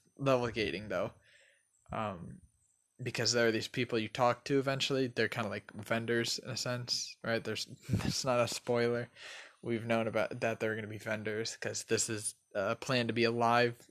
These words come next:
service game. And I, I don't know, they sell these things called the villain sector, right? Their mission,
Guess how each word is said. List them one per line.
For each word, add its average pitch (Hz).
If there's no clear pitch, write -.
service 131
game. 147
And 117
I, 120
I -
don't 123
know, 127
they 117
sell 135
these 120
things 127
called 127
the 107
villain 120
sector, 127
right? 117
Their 110
mission, 117